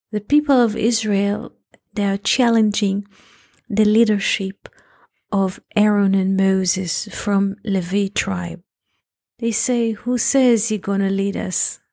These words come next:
Many others can lead us as well." And God advised to this dispute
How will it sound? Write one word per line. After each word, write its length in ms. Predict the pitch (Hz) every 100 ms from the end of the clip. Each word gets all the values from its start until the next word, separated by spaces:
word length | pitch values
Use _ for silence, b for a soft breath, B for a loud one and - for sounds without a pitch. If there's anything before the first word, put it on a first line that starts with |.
| _ _ _ _ _ -
Many 320 | 226 233 233
others 400 | 214 220 214 202
can 220 | - 202
lead 260 | 185 190 202
us 220 | 185 -
as 180 | 196 175
well." 380 | 190 202 165 165 - 175 _ _ _ _
And 200 | 190 185
God 240 | - 220
advised 720 | 196 180 185 208 202 196 -
to 100 | -
this 300 | 180 214 208
dispute 880 | - 190 - - 240 240 233 - -